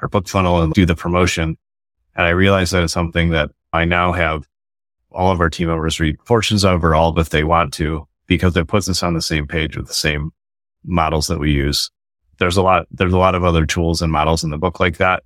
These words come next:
We're just simple acronyms, simple things to remember. And we have more in the company now that aren't in the book too, 'cause it's, we build new tools all, all the time. But as an example, because of the tools in the book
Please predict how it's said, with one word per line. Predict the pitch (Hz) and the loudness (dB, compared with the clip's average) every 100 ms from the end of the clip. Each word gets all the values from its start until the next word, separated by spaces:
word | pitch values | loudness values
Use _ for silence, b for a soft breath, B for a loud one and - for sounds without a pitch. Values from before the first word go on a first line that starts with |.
| _ | _
We're | - 90 | -2 0
just | 87 - | 0 0
simple | 92 87 | -2 0
acronyms, | 87 90 92 87 90 | 0 0 -2 -2 -2
simple | - - - 98 87 | -6 -8 -4 -2 -2
things | 90 92 87 | 0 0 -2
to | - 85 | -2 -2
remember. | 80 80 92 131 131 _ _ - | 0 0 2 0 -2 _ _ 0
And | 90 | 4
we | 95 92 | 4 4
have | 90 80 - _ _ - | 0 -4 -8 _ _ -4
more | 92 92 90 | 2 4 4
in | 87 | 2
the | 82 | 0
company | 90 85 82 | 0 0 2
now | 82 82 82 82 - _ | 2 2 0 -4 -8 _
that | 85 - | -2 0
aren't | 110 104 | 0 0
in | 85 | -2
the | |
book | 80 71 | -2 -2
too, | - 82 | 0 0
'cause | 80 | 0
it's, | 82 73 - - | -4 -4 -10 -2
we | 92 | 0
build | 78 87 80 | 2 0 2
new | 80 | 0
tools | - 85 80 | 0 0 0
all, | 80 76 - - | 0 -4 -6 -2
all | 80 | 0
the | |
time. | 78 85 80 | 0 -2 -2
But | 78 73 - _ _ _ _ _ _ - | -2 -4 -6 _ _ _ _ _ _ -2
as | 95 | 0
an | 90 | 2
example, | 87 101 101 98 85 | 2 2 0 0 2
because | 87 - 101 92 - - | 2 2 0 0 -4 -8
of | 98 | -4
the | 92 | 0
tools | 95 87 90 | 2 0 0
in | |
the | 85 | 0
book | 90 87 | 0 -2